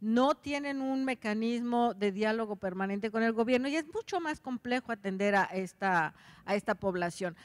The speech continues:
Hace un rato se decía, eh, el tema de la importancia que tienen las remesas. A mí me gustaría señalar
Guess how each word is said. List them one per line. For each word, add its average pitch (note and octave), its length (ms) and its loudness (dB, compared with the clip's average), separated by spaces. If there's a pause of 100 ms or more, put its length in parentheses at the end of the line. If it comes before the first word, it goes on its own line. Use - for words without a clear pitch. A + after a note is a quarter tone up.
(160)
Hace D#4+ 180 0
un G4 100 -2
rato E4+ 320 2
se D4+ 140 -4
decía, C4 720 0
eh, G#3 800 -4
el G#3 180 -2
tema C4 320 0
de A#3+ 400 0
la A3+ 140 2
importancia C#4 500 -4
que C4 140 -14
tienen C4 420 -6
las G#3 160 -4
remesas. A3 560 -6
A A3+ 60 -8
mí C4 60 -6
me E4 100 -8
gustaría C#4+ 520 -2 (280)
señalar A#3 640 0